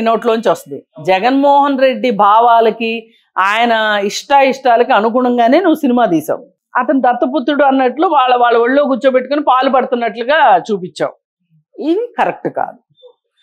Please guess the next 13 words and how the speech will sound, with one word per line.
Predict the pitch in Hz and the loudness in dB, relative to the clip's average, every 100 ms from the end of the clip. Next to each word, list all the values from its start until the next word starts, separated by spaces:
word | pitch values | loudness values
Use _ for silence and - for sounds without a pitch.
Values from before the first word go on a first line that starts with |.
| _ - | _ -6
అయితే | 302 294 254 | -4 -4 -4
అందుకే | - 262 285 415 427 277 233 233 202 | -2 -2 0 -2 -2 -4 -4 -4 0
ఎవరో | 208 226 240 | 2 4 2
ఒక | 196 196 | 2 0
అతను | 180 233 240 185 202 _ _ _ _ _ _ _ - _ _ - _ _ 69 - _ - 147 _ - | -2 -2 -4 -4 -10 _ _ _ _ _ _ _ -20 _ _ -20 _ _ -20 -20 _ -20 -20 _ -4
వ్యూహం | 196 233 233 247 | 2 2 4 2
అనే | 214 196 | 2 0
సినిమాలో | 190 185 190 180 175 170 170 165 185 254 185 - _ - | -2 -4 -2 0 -2 -2 -2 0 2 2 0 -4 _ -2
ఇలా | 185 180 220 | 2 2 2
చేసినందుకు | 202 220 214 190 170 | 0 0 -4 -2 0
గాను | 175 190 392 - _ _ _ _ _ _ _ _ _ _ _ - | -2 0 -4 -6 _ _ _ _ _ _ _ _ _ _ _ -4
ఒక | 165 | -2
కార్యకర్త | 185 185 185 214 214 - | 0 0 0 2 0 -2